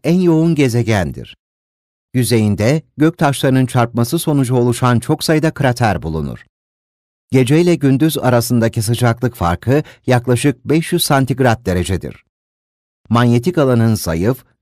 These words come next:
yoğunluğunun çok yüksek olmasından dolayı yaklaşık üç bin altı yüz kilometre çapında demirden bir çekirdeği olduğu sanılır. Yerçekimi çok zayıf olduğundan çevresinde genelde helyumdan oluşan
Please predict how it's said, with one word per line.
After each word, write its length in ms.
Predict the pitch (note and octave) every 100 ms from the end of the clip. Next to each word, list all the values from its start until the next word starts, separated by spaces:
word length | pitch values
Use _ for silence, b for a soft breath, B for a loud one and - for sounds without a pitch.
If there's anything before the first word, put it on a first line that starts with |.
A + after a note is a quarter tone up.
| -
yoğunluğunun 680 | A#2+ C3 B2+ B2+ B2+ B2
çok 300 | A2+ D#3 E3
yüksek 320 | F3 B2+ D3+ C#3
olmasından 680 | B2+ A#2+ B2+ A#2+ A2+ G2+
dolayı 440 | E2 D2+ E2 A2+ C3+ b b -
yaklaşık 520 | B2+ B2+ B2 C#3 - -
üç 200 | E3 -
bin 100 | D#3
altı 280 | C#3+ C3+ -
yüz 140 | D3+
kilometre 500 | - C#3 C3+ B2+ C3+
çapında 580 | A#2+ G2+ - F2+ G#2 B2+ b b -
demirden 540 | C3 B2+ A#2 B2+ D#3
bir 120 | D#3+
çekirdeği 520 | D#3+ D3+ C3 C#3 C3+ B2
olduğu 400 | F#2 E2 F2+ F2
sanılır. 520 | - F2 D#2 D2 - _ _ _ _ _ _ _ _ _ -
Yerçekimi 540 | C3+ D#3 F3 E3 D#3+
çok 240 | D#3 D#3 B2
zayıf 280 | G#2+ C3 A#2+
olduğundan 640 | F2+ F2 E2 D#2+ F#2 C#3+ b b
çevresinde 680 | - C3+ A#2 A#2+ B2 A#2 B2+
genelde 540 | A#2+ A2+ A#2 A#2 A#2 A2
helyumdan 540 | A#2 D3 C#3+ B2 G2+
oluşan 480 | E2 F2 - G2